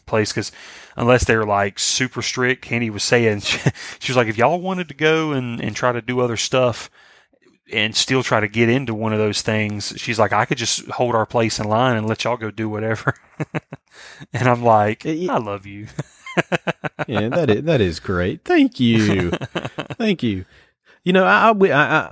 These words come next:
Speaker 2: I, I'm really excited, and I wish they would go ahead and, and just announce everything that's gonna be there so I can kinda plan my Thursday.
Speaker 1: Right.
Speaker 2: Dadgummit, let me plan my day.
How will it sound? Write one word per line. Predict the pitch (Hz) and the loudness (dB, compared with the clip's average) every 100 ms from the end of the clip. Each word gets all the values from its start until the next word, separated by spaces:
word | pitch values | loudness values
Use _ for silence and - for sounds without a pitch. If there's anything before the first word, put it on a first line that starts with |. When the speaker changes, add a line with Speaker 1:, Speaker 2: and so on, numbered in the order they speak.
| - | -6
Speaker 2:
I, | 139 127 147 147 | -4 0 4 4
I'm | 120 117 | 4 4
really | 127 123 | 4 4
excited, | - - 104 95 98 90 | 2 2 2 2 0 -2
and | 95 | -2
I | 98 | 0
wish | 107 117 | 2 2
they | 107 | 2
would | 90 | 2
go | 87 95 | 2 2
ahead | 95 85 | 2 0
and, | 85 | -4
and | 95 87 85 71 | -4 -4 -4 -6
just | 98 90 | -6 -4
announce | 87 92 85 | -2 -2 2
everything | 101 95 101 87 | 2 2 0 0
that's | 80 | 0
gonna | - 85 | -2 -2
be | 78 87 | 2 2
there | 80 | 0
so | - 92 | 0 -2
I | 92 | -2
can | - | -2
kinda | - 82 | -4 -4
plan | - 104 95 | 0 2 2
my | 90 87 | 0 -2
Thursday. | - 107 104 85 101 87 80 | 2 2 2 2 0 0 -2
Speaker 1:
Right. | 98 95 98 104 - _ _ _ - - _ - | -10 -10 -8 -8 -10 _ _ _ -20 -20 _ 0
Speaker 2:
Dadgummit, | 208 190 - 175 180 165 190 | 2 2 4 2 4 2 2
let | 202 | 2
me | 208 | 2
plan | 139 185 143 117 120 | 2 2 2 2 2
my | 123 | 2
day. | 120 113 127 120 120 - | 2 0 2 2 -2 -6